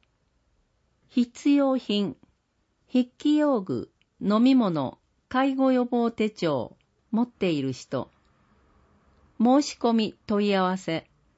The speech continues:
八月二十八日水曜日までに、電話で、生駒市半名中央地域包括支援センター。電話、七三九四四八。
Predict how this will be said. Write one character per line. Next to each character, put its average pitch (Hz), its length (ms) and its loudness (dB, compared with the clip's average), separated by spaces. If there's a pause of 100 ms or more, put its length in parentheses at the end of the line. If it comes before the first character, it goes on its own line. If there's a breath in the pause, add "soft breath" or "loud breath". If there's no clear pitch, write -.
(320)
八 269 320 -2
月 285 260 0
二 277 200 4
十 220 260 0
八 196 300 -2
日 190 480 -2
水 269 400 0
曜 254 200 0
日 175 140 -2
ま 156 160 -2
で 147 140 -4
に、 139 240 -4 (400)
電 226 320 2
話 214 140 0
で、 190 260 -2 (280)
生 226 120 -2
駒 285 340 4
市 185 340 -2
半 269 300 2
名 277 160 4
中 262 340 -2
央 214 300 0
地 302 360 0
域 196 180 -2
包 226 220 0
括 214 340 -4
支 226 180 -4
援 240 220 2
セ 214 240 0
ン 180 80 -2
タ 139 300 -4
ー。 - 40 -12 (1120)
電 226 340 2
話、 202 260 -2 (340)
七 233 320 0
三 214 380 -4 (200)
九 262 300 0
四 233 340 0
四 165 280 -2
八。 139 480 -8